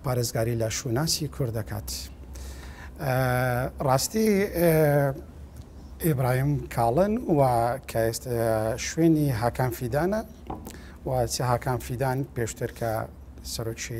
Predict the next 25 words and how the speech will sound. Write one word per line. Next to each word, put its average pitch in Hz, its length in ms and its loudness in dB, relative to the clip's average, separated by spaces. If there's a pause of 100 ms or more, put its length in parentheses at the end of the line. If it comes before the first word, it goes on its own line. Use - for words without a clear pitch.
دەستگای، 110 360 -2
ئێ، 107 680 -4 (100)
میت 139 200 0
بۆ 143 140 0
وەکو 113 220 -6 (140)
کوردێکی 113 520 -6 (100)
کە 104 120 -2 (760)
چۆن 120 200 -2 (160)
بنەماڵی 113 500 2
بارزانی 113 440 0
و 107 180 -4
پەدەکە 131 420 0
لە 117 100 2
هێلی 113 220 -2
خیانەتە 113 420 -4
دیارە، 110 280 -2 (840)
ئە، 104 80 0 (120)
کە - 140 -8
هاکان 120 280 2
فیدانیش 120 520 -4 (160)
کە 113 120 0 (180)
کەسێکە 113 460 -2
لەم 110 180 -4
کوردانێک 113 480 -4
کە 110 120 -6